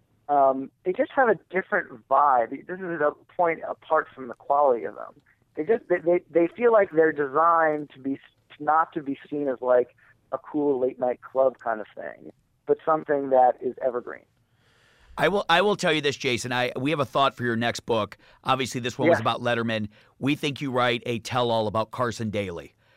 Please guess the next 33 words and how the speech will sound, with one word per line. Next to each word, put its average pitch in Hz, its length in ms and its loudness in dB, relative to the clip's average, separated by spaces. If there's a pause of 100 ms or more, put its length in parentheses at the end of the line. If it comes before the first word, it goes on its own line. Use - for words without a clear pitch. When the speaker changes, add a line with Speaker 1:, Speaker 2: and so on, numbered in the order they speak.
(180)
Speaker 2:
You 120 120 0
missed 139 320 0
that 135 220 2
whole, 147 920 2
Speaker 1:
<laughs> 165 40 -6
Speaker 2:
you 139 100 2
missed - 240 0
that 180 140 2
whole 160 180 2
entry 147 260 0
into 135 160 -4
the 127 120 -2
late 131 240 0
night. 127 200 -2
There 123 100 -2
was 104 100 -6
not 117 180 -2
one 147 260 -2
mention 139 260 -4
of 117 120 -10
Carson 127 340 -4
Daly 120 320 -2
in 117 60 -4
your 117 100 0
book, 113 360 -2 (320)
and 120 140 2
I 120 80 0
think 123 280 -2
that 120 140 4
he 131 60 6
Speaker 1:
It's 123 80 2
Speaker 2:
needs 117 200 -2
to 285 40 6